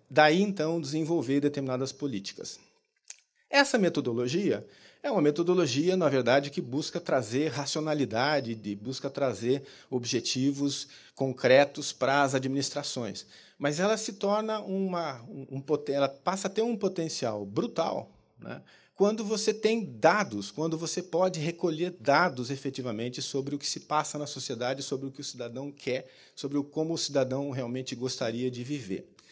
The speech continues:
Então, com, com isso, o que eu pretendo mostrar é que nós estamos diante de uma, uma mudança, de um ponto em que o,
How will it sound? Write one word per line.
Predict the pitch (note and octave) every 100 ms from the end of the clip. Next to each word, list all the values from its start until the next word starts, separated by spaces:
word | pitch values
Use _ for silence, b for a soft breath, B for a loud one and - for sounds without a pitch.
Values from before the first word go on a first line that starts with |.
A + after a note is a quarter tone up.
| B B B B B
Então, | B2+ F#3 A3 G#3 D3+ D3+ _ _ _ _
com, | - -
com | F3+
isso, | G3 A#3+ A#3+
o | G3+
que | F#3
eu |
pretendo | - B2+ A#2+ A2+ A#2+
mostrar | D3 - D#3 G3 -
é | F3
que | F#3+
nós | G3 G3
estamos | G3 G#3+ A3+ G3
diante | F#3+ D#3 F#3 G#3+
de | F3+
uma, | F#3+ G3 G#3 A3 A#3+ _
uma | - G3+ - F#3 F#3
mudança, | G3 C#4 A3 D#3+ - B2+ A#2+
de | A#2 B2
um | D3
ponto | C#3+ D#3 F#3 G3 A#3 B3+
em | A3
que | G3 A3 A3+ A#3+
o, | A#3+